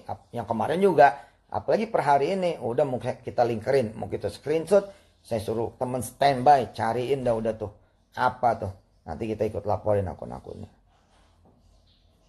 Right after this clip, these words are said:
Iya, saya nanti mau minta sama polisi, ya, untuk yang kasus Surabaya, saya minta sampai ke selnya orang itu, terus mau video,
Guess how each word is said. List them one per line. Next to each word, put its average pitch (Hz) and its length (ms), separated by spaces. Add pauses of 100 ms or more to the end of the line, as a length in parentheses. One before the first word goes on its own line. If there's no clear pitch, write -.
(1400)
Iya, 131 160
saya 139 160
nanti 135 240
mau 120 160
minta 120 320
sama 107 320
polisi, 107 560 (800)
ya, 117 320
untuk 101 240
yang 101 160
kasus 101 320
Surabaya, 95 640 (320)
saya 113 320
minta 104 320
sampai 104 320
ke - 80
selnya 117 480
orang 104 240
itu, 104 240 (560)
terus 107 320 (240)
mau 104 240
video, 107 640